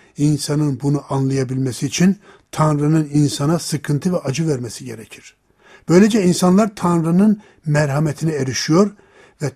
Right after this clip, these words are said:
Tanrı onu kurtarıyor, helak çukurundan çıkarıyor. Yaşam böylece o kişiye geri dönüyor.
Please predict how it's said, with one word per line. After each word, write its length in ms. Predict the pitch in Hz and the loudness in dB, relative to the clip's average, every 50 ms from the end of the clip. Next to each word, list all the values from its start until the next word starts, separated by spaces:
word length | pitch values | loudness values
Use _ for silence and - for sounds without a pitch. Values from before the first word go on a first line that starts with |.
| _ - | _ -8
Tanrı 480 | - 156 156 156 151 147 143 180 214 | -4 -2 0 0 0 2 2 2 2
onu 260 | 214 160 151 156 143 - | 2 2 0 0 0 -2
kurtarıyor, 600 | 147 143 127 - 139 139 139 151 180 208 214 208 - _ _ _ _ _ _ _ _ _ _ _ _ _ | -4 -6 -6 -4 -4 -2 2 4 4 4 4 2 -4 _ _ _ _ _ _ _ _ _ _ _ _ _
helak 420 | - 143 143 175 208 208 - - | -2 0 2 2 2 0 -2 -8
çukurundan 580 | - - - 147 143 139 135 131 139 139 135 120 _ _ _ _ | -16 -12 -8 -6 -4 -4 -4 -4 -6 -6 -8 -10 _ _ _ _
çıkarıyor. 500 | - - - 139 123 117 117 110 104 - _ _ _ _ _ _ _ _ _ - | -8 -6 -4 -6 -6 -6 -8 -14 -16 -18 _ _ _ _ _ _ _ _ _ -4
Yaşam 520 | 151 147 127 - - 202 233 226 175 143 | -2 0 0 4 4 4 4 4 4 4
böylece 540 | 170 185 180 170 156 139 - 202 233 220 196 - - _ _ - | 4 4 4 4 2 2 2 2 2 2 0 -6 -16 _ _ 2
o 120 | - 196 196 | 6 6 6
kişiye 680 | 196 - - 147 - - - 139 143 160 180 190 180 - _ _ _ _ _ - | 6 2 -2 -4 -4 -4 -2 0 2 2 2 0 -2 -6 _ _ _ _ _ -6
geri 260 | 143 135 131 135 117 | -4 -2 -2 -4 -6
dönüyor. 320 | 117 110 107 104 101 101 | -8 -10 -12 -14 -16 -20